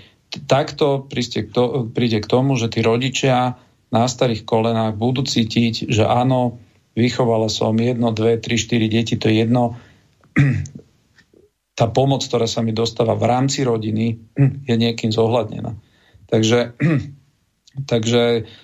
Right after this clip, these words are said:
tam sú, akože v tejto oblasti sú rozumné návrhy, sú relatívne aj jasne definovateľné, ale to ostatné, čo tam je, tak to sú, ja vážne pochybujem o tom, že či, že či niekto tam sedel nad tým.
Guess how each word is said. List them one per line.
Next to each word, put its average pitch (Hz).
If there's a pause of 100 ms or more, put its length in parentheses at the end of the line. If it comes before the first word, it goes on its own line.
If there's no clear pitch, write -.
(120)
tam 185
sú, 127
akože 123
v 101
tejto 139
oblasti 120
sú 139
rozumné 123
návrhy, 110
sú 120
relatívne 113
aj 107 (300)
jasne 120
definovateľné, 110
ale 104
to 98
ostatné, 120
čo 113
tam 101
je, 101
tak 104
to -
sú, 101 (380)
ja 107
vážne 120
pochybujem 113
o 110
tom, 113
že 104
či, 104 (440)
že 107
či 104
niekto 107
tam 107
sedel 113
nad 110
tým. 107